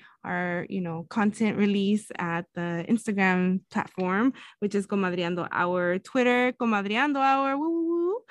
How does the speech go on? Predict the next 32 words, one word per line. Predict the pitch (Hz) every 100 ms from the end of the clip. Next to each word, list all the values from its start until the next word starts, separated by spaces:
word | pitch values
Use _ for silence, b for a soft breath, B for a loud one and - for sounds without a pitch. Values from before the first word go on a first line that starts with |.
| B B B
And | 233 262 262 262
we're | 269
on | 330 359
TikTok | 381 - 370 349
too, | - 381
Comadreando | 381 311 311 311 311 320
Hour. | 262 302 320 339 349 339 -
And | 269 294
if | - 294 269
you | 285
want | 349 370
to | 359 -
email | 294 302
us, | 302 294 302 -
you | 226
wanna | 226
have | 226 214
a | 208
comment, | - 254 247 254 254 254 247
some | 170 -
feedback, | 247 247 247 240 233 240 - -
uh, | - 185 185
maybe | 208 294 349
a |
guest, | 233 214 190 427 453 403 -
you | 302 302
wanna | 294 302
be | 302
a | 294
guest, | 247 262 320 -
or |
you, | 262 262